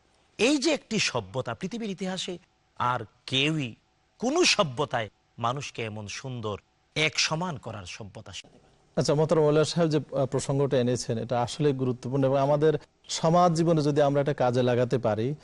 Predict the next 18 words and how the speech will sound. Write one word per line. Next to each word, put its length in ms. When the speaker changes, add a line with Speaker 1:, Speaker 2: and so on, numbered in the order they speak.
Speaker 2:
তাহলে 280
এই 100
সমাজের 500
বিভেদ, 600
ঝগড়া, 440
ফাসাদ 460
অনেক 260
কমে 220
যাবে। 260
Speaker 1:
অবশ্যই। 440
Speaker 2:
এই 60
প্রসঙ্গে 340
আমি 360
ডক্টর 240
মুসলেহ 380
সাহেবকে 520
জিজ্ঞেস 480
করব 440